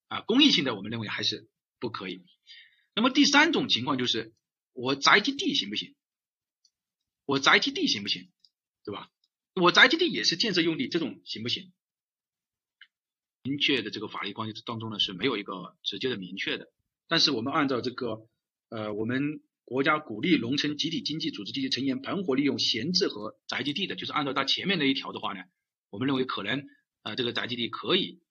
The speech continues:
就是进行这个，就是我个人理解啊，可以进行一些经营性的建设活动。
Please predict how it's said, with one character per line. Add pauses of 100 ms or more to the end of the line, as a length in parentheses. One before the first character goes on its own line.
(240)
就
是
进
行
这
个， (1500)
就
是
我
个
人
理
解
啊，
可
以
进
行
一
些
经
营
性
的
建
设
活
动。